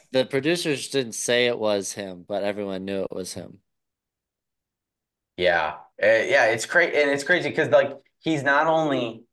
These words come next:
Speaker 2: famous, this is, this is not only fame that's happening here in the U S.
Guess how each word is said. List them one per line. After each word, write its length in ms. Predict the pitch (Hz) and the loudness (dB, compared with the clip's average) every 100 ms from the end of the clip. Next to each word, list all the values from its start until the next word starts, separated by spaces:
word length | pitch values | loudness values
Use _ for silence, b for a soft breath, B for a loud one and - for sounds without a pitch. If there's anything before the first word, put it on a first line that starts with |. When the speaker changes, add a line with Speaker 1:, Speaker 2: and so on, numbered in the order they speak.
| _ | _
Speaker 2:
famous, 460 | 127 127 123 104 - | -2 0 -2 -4 -4
this 280 | 131 147 | -2 0
is, 240 | 165 131 117 | -2 -4 -6
this 260 | 117 131 147 | -6 -4 -2
is 100 | 131 | 0
not 220 | 131 131 | 2 2
only 220 | 127 120 | 2 0
fame 400 | - 117 98 95 | 0 -2 -2 -4
that's 160 | 95 92 | -4 0
happening 360 | 98 92 92 | 0 0 -4
here 240 | 87 101 98 | -10 -4 -4
in 100 | 92 | -4
the 80 | 90 | -2
U 100 | 90 | -2
S. 180 | 87 | -2